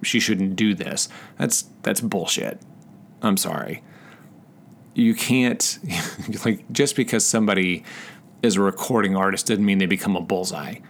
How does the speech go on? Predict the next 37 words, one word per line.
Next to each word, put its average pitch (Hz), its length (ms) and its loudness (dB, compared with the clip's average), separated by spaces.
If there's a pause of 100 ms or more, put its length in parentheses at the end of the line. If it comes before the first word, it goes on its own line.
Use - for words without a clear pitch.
(520)
Doesn't 113 300 4
mean 107 200 4
that 95 260 2
they 95 320 2
deserve 98 600 2
any 104 260 2
of 90 140 0
that 92 220 -2
criticism 95 800 0 (120)
in 104 200 4
that 92 220 0
form 98 300 2
whatsoever. 90 540 -2 (320)
You 123 140 4
cannot 92 480 0
like 92 240 -4
Taylor 101 240 -2
Swift's 110 260 0
music. 104 400 0 (240)
You 113 140 2
cannot 107 300 0
particularly 110 360 0
care 110 200 -2
about 98 260 -2
her 101 560 0
as 107 160 0
a 101 80 2
woman 107 420 2
or 101 180 0
a 95 60 -2
person. - 460 -6 (260)
That's 113 220 -2
fine. 78 320 -4 (260)
Shut 101 320 0
up. 78 220 -10 (760)
You 113 140 2
know, 98 400 2